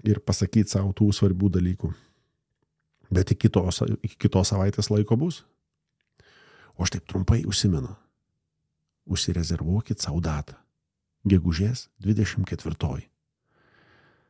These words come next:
Turiu žinių, kad kažkas bus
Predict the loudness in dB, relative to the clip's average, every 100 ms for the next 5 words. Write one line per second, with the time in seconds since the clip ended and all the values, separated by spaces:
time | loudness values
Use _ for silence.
0 | _ _ 6 8 10 6 6 6 6 4
1 | -6 _ _ _ -6 -4 -4 -2 -2 0
2 | -2 -2 -10 -18